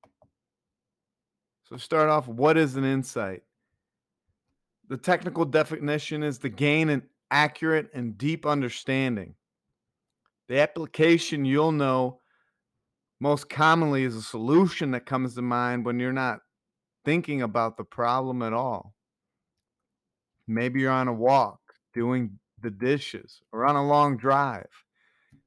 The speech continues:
The idea flows about from your subconscious mind into your conscious mind. Your subconscious has a lot of solutions to your problems already, but your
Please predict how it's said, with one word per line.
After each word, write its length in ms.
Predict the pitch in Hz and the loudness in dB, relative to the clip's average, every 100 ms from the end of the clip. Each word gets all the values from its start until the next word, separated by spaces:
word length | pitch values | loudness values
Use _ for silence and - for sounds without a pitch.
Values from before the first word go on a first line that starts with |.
| _ | _
The 180 | 104 120 | -6 -2
idea 580 | 123 117 104 143 156 139 | 0 -2 -2 2 4 4
flows 600 | - - 127 139 139 120 | 2 -8 0 2 2 -2
about 440 | 107 135 135 123 | -4 0 0 -2
from 160 | - 123 | -4 -4
your 120 | 117 | -4
subconscious 880 | - 135 123 - 135 131 - 127 - | -4 -4 -4 -6 -4 -4 -6 -10 -6
mind 340 | 127 131 127 | -2 -2 -2
into 160 | 127 127 | -2 -2
your 140 | 117 | -4
conscious 500 | 113 135 123 - 107 | -4 -4 -4 -8 -12
mind. 400 | 123 127 120 87 - _ _ _ _ _ _ _ _ _ _ _ _ _ _ _ _ _ | -8 -6 -8 -12 -20 _ _ _ _ _ _ _ _ _ _ _ _ _ _ _ _ _
Your 120 | 117 120 | -10 -6
subconscious 800 | 143 123 - 160 175 170 170 165 | -6 -6 -4 0 0 -2 -6 -6
has 160 | 143 | -6
a 60 | 127 | -2
lot 240 | 143 156 | 2 2
of 80 | 147 | 0
solutions 1040 | - 135 139 202 170 - 123 117 120 - _ _ _ _ _ _ _ _ _ | -6 -6 -4 -2 -4 -4 -4 -6 -10 -20 _ _ _ _ _ _ _ _ _
to 100 | 156 | 0
your 160 | 160 123 | 0 0
problems 580 | - 143 143 135 123 | 0 2 2 0 -4
already, 560 | 123 120 135 143 110 85 _ _ _ _ _ _ _ _ _ - | -2 0 0 0 -4 -10 _ _ _ _ _ _ _ _ _ -16
but 100 | 101 | -10
your 180 | 101 | -10